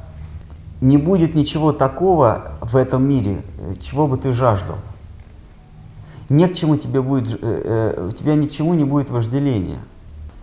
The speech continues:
Любая, э, любая идея, которая тебе будет предлагаться, э, ты будешь, ты, ты, ты будешь в ней видеть,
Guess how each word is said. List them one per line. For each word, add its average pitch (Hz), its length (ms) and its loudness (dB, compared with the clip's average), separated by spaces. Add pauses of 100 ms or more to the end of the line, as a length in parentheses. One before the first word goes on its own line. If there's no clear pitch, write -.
Любая, 139 880 8
э, 127 40 0
любая 151 480 8
идея, 147 400 4
которая 123 460 0
тебе 127 260 0
будет 127 300 0
предлагаться, 131 840 2 (800)
э, 92 320 -8 (280)
ты 139 60 -2
будешь, 139 340 -2 (340)
ты, - 80 -8
ты, - 220 -4
ты - 160 -2
будешь 170 280 2
в 127 80 -2
ней 139 160 6
видеть, 143 480 0